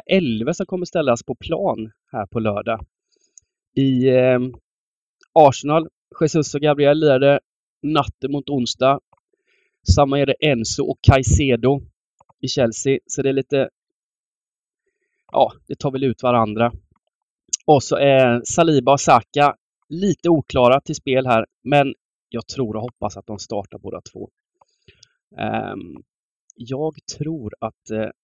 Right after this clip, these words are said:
Arsenal kommer ha en rätt sådär samlad matchplan. De kommer liksom inte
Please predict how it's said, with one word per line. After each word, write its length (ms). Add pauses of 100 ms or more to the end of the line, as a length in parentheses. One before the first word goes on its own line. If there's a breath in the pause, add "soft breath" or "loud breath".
Arsenal 500
kommer 240
ha 220
en 60
rätt 220
sådär 320 (540)
samlad 800
matchplan. 500 (140)
De 100
kommer 220
liksom 320
inte 420